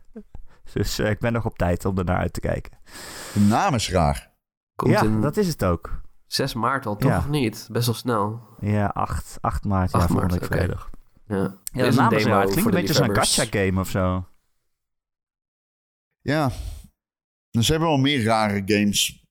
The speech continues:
Speaker 2: na-, eh, game namen, vind ik. Ze hebben ook, eh, Fantasy Earth.
Speaker 1: Is dat dus
Speaker 2: Dat is volgens
Speaker 1: zo?
Speaker 2: mij een van hun eerste games. Ja,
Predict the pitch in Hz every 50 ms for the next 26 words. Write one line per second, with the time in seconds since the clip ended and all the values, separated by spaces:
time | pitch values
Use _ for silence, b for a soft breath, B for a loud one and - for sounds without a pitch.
0 | _ _ - 101 101 104 104 98 - 98 95 92 92 92 92 95 101 107 104 104
1 | 101 98 95 95 98 95 92 92 92 95 95 98 101 - B B B B B B
2 | B B B - - - 101 95 85 104 101 98 - - - - - _ _ _
3 | _ - B B B B B B B _ _ _ - - 110 110 113 117 127 131
4 | 123 - - - _ - 110 110 107 101 98 - - - 131 131 139 - - -
5 | - 120 110 - - _ _ - 113 117 104 76 - - - - - - - _
6 | _ _ _ _ _ _ _ _ _ _ _ _ _ _ _ _ _ _ - 117
7 | - - - - - - - 120 98 - 101 98 - - 110 101 110 104 - 120
8 | 110 113 113 110 110 107 - - 107 123 120 110 - - 98 92 101 107 104 92
9 | 92 92 - - - - - _ - - 104 104 104 101 101